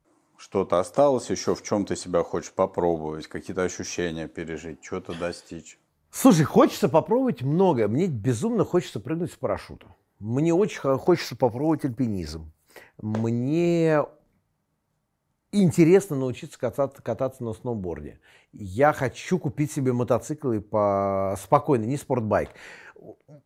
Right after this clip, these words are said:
Speaker 2: у меня возникают такие, знаешь, не, это, видимо, в сорок лет, видимо, такая по-, мужская фигня, типа, я ещё чё-то могу, я хочу себе доказать. У меня точно есть амбиции в плане бизнеса, но они достаточно, м, трезвые, здоровые. Я хочу просто развивать свою компанию.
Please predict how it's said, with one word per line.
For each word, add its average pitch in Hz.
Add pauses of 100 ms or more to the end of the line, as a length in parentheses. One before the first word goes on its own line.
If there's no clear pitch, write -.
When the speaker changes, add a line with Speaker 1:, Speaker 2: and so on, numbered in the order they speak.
Speaker 2:
у 160
меня 190
возникают 175
такие, 151
знаешь, 180
не, 160
это, 165
видимо, 175
в 135
сорок 170
лет, 254
видимо, 151 (120)
такая 147
по-, 113
мужская 147
фигня, 160
типа, 226
я 139
ещё 131
чё-то -
могу, 156
я 160
хочу 131
себе 127
доказать. 120 (480)
У 160
меня 170
точно 160
есть 139
амбиции 139
в -
плане 127
бизнеса, 165
но 139
они 240
достаточно, 135 (240)
м, 113
трезвые, 139
здоровые. 117
Я 101
хочу -
просто 98
развивать 110
свою 104
компанию. 127